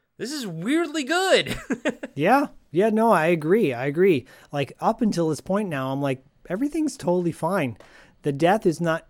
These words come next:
Speaker 2: too gruesome. I sometimes don't like overly gruesome death scenes in movies that are, that don't need it,
Speaker 1: Yeah.
Speaker 2: you know?
Speaker 1: Yep. I'm, I'm with you, buddy. I'm a hundred percent with you there.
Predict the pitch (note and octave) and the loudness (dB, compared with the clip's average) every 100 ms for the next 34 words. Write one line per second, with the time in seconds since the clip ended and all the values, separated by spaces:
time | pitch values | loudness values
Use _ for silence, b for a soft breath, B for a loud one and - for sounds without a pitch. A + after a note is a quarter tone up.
0 | _ - F3+ D3 D3+ F3 - C#3 C#3 F#3 | _ -4 -4 -2 -2 -2 -2 -6 -6 -6
1 | A3+ D4 D4 D#4 C#4 F3+ F#3 F3+ D3+ E3 | -4 -2 -2 0 0 2 2 0 -2 -2
2 | - - b b b b C#3+ E3 F3 E3 | -6 -20 b b b b 0 2 2 2
3 | C3 C3 C#3+ D#3+ C3+ B2 B2+ C#3 - C#3+ | 0 0 0 0 -2 -4 -4 -4 -4 -4
4 | B2+ B2 A#2 B2+ C3+ C#3 A#2+ C3 B2+ A#2+ | -4 -4 -6 -6 -4 -6 -6 -6 -4 -4
5 | A#2 A#2 _ _ C3 B2+ C#3 B2 B2+ D#3 | -6 -10 _ _ -8 -4 -4 -4 -4 -6
6 | G2+ - - C4+ - A#2 G#2+ B2 - - | -8 -14 -14 -14 -12 -10 -10 -12 -16 -8
7 | G3+ - _ C#3+ D3 D3+ D#3+ G3 C#3 A2 | -8 -10 _ -16 -12 -10 -6 -6 -6 -6
8 | A2+ C3 - B2 A#2+ A2 D#3 F3 F3 - | -6 -8 -12 -10 -10 -10 -8 -10 -10 -10
9 | D#3+ C3 B2+ G2+ F#2 | -10 -10 -10 -12 -12